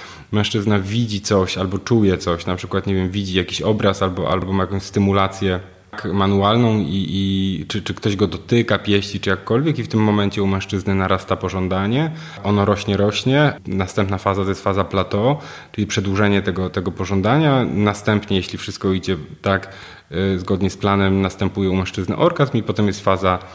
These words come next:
rozprężenia takiego, y, i następuje okres refrakcji, czyli do następnego momentu, kiedy mężczyzna będzie podniecony. Czyli jakby ten, ten,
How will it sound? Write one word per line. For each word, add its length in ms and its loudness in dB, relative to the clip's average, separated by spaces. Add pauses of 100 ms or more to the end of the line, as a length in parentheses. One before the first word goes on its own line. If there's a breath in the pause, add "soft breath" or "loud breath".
rozprężenia 760 2
takiego, 680 0 (580)
y, 100 -4
i 60 2
następuje 460 4
okres 280 -4
refrakcji, 520 -2
czyli 180 -4
do 80 0
następnego 600 0
momentu, 400 0 (380 loud breath)
kiedy 200 2
mężczyzna 420 2
będzie 240 -2
podniecony. 540 0
Czyli 380 0
jakby 260 0
ten, 300 0
ten, 200 2